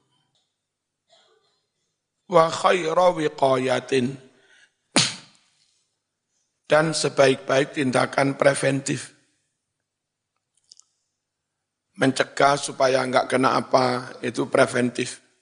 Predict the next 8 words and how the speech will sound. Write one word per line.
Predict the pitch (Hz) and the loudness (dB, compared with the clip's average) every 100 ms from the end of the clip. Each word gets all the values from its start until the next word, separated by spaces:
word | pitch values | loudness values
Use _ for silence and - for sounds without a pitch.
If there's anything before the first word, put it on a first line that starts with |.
| _ _ _ _ _ _ _ _ _ _ _ _ _ _ | _ _ _ _ _ _ _ _ _ _ _ _ _ _
Mencegah | 127 117 131 - 139 | -6 -4 -4 2 2
supaya | 135 131 131 131 | 2 -4 -2 0
enggak | 131 131 - | 0 -2 -2
kena | 131 131 127 | -2 -2 -4
apa, | 123 131 131 | -2 -2 -2
itu | 143 135 | -4 0
preventif, | 139 127 123 127 - 120 - _ | 0 0 -4 -6 -6 -10 -12 _
wiqayah. | 135 127 - 127 135 123 | -4 -2 0 0 0 -4